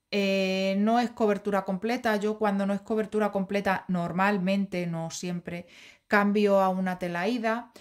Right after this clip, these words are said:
Y, eh, aparte de eso, es que, eh, trae mucho cuarto de cruz y tres cuartos de cruz. Entonces, al tener tanto, tanto cuarto de cruz,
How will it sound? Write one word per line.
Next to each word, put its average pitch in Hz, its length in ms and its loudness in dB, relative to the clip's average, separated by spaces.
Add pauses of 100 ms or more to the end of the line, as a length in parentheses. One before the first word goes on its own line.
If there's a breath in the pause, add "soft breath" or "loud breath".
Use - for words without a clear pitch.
(380 loud breath)
Y, 285 480 2
eh, 202 1000 2
aparte 233 420 0
de 254 140 0
eso, 247 500 -4 (240)
es 247 320 2
que, 240 460 -2
eh, 196 520 0
trae 233 420 2
mucho 226 680 -2
cuarto 247 480 2
de 196 180 -2
cruz 247 400 -6 (160)
y 254 340 0
tres 214 300 0
cuartos 202 480 -2
de 170 140 -6
cruz. - 340 -14 (140)
Entonces, 185 720 0 (500 loud breath)
al 208 280 4
tener 214 340 -2
tanto, 247 1500 -2 (640)
tanto 233 340 -4
cuarto 226 320 0
de 208 140 -6
cruz, 240 260 -4